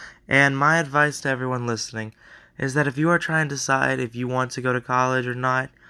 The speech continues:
view college as an investment. Find out how much money it'll take for you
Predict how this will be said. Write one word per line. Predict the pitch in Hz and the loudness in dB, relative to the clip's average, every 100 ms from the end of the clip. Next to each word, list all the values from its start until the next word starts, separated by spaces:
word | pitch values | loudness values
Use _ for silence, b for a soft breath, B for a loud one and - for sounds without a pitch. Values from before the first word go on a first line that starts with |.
| B B B _ | B B B _
view | 156 185 | -2 -2
college | - 165 151 147 147 139 - | -2 0 2 4 0 -4 0
as | 127 123 113 | 2 2 0
an | |
investment. | 110 107 113 107 - 113 | -8 -8 -8 -10 -12 -18
Find | - - 151 170 | -10 -2 0 2
out | 175 165 | 2 2
how | 151 143 | 0 0
much | 143 135 - | -2 -6 -4
money | 123 123 123 | -4 -2 -2
it'll | 117 113 117 | -2 -2 -2
take | - 110 107 107 B B B | -4 -4 -4 -8 B B B
for | _ - 135 | _ 0 2
you | 131 120 113 | 4 2 0